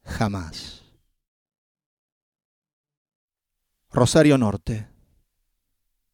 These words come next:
Cierta noche. Las niñas tejen sutilísimos terrores.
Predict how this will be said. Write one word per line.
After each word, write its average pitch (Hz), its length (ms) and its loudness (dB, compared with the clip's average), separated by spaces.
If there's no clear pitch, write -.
Cierta 113 480 0
noche. - 440 -10
Las 120 240 -2
niñas 147 340 0
tejen 127 460 -2
sutilísimos 117 920 -8
terrores. 101 640 -6